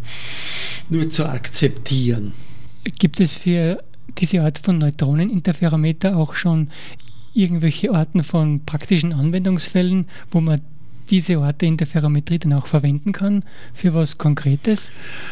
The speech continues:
Speaker 1: Ja, natürlich kann, man kann es verwenden. Erstens einmal für viele Messungen, ähm, kernphysikalischer Größen, der sogenannten Streulängen. Aber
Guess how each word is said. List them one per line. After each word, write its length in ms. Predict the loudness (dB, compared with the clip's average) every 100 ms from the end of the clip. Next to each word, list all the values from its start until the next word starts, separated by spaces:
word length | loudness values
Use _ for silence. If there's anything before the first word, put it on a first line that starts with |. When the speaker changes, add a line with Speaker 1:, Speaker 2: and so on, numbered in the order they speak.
| -8 -8 -2
Speaker 1:
Ja, 500 | 2 2 2 0 -2 0
natürlich 540 | 0 2 4 4 0
kann, 160 | -4 -2
man 160 | 0
kann 220 | 2 2 2
es 140 | 2
verwenden. 1040 | 0 0 2 2 0 0 2 2 0 -4 -2
Erstens 440 | 0 0 0 0
einmal 360 | 2 2 0 -2
für 240 | 0 0
viele 400 | 2 2 2 2
Messungen, 840 | 0 0 0 -2 0 0 2 0 -2 -8 -8 -8 -4 0
ähm, 1040 | 2 2 0 -2 0 2 2 2 0 -4
kernphysikalischer 1400 | 0 0 2 2 0 2 0 0 0 2 2 2 0 -2
Größen, 760 | 0 0 2 2 0 0 0 -2 -6 -8 -4
der 80 | 0
sogenannten 680 | 2 2 0 0 -2 -2 -2
Streulängen. 920 | -2 0 0 2 0 2 2 0 0 -4 -8 -8 -8 -8 -8 -4
Aber 440 | 0 0 0 -2